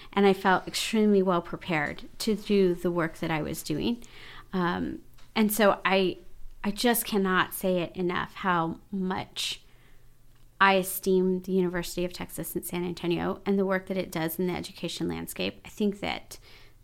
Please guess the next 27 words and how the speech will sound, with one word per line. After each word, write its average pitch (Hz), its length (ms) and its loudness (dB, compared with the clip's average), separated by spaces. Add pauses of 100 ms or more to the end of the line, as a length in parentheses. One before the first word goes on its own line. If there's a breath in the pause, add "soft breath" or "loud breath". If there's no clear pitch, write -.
they 233 160 2
know 202 260 6
that 196 420 -6
you 214 80 0
get - 340 0
San 170 200 0
Antonio. 160 400 0 (800)
You 196 140 2
are 214 140 10
San 160 240 -2
Antonio. - 400 -8 (160)
You 175 180 -6
just 180 300 -2
get 165 160 4
it. - 220 -4
And 196 100 2
there's 196 160 2
something 233 340 2
about 190 640 6
that 185 640 2 (540 soft breath)
feeling 202 580 4
of 175 180 -4
like, 160 180 -4
"Hey, 190 220 -4
I 170 160 -2
get 165 260 -2
it. 139 160 -2